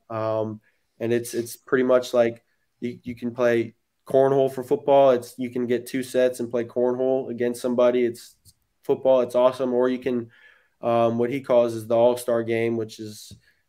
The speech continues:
basically four quarters. You get four downs. You set up a distance, and you gotta hit the target.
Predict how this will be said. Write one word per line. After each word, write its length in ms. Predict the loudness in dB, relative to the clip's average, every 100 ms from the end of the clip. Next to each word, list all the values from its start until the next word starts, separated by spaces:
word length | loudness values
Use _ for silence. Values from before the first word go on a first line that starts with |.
| 0
basically 420 | 2 2 2 0
four 300 | 2 2 2
quarters. 440 | 2 4 4 2
You 60 | 0
get 160 | -4 -2
four 220 | -2 2
downs. 460 | 2 2 0 -4
You 180 | -10 -14
set 220 | -8 -6
up 140 | -4 -6
a 40 |
distance, 540 | -6 -6 -6 -8 -6 -8
and 100 | -4
you 60 |
gotta 200 | -2 -2
hit 160 | -4 -10
the 60 |
target. 540 | -8 -2 -2 -2 -6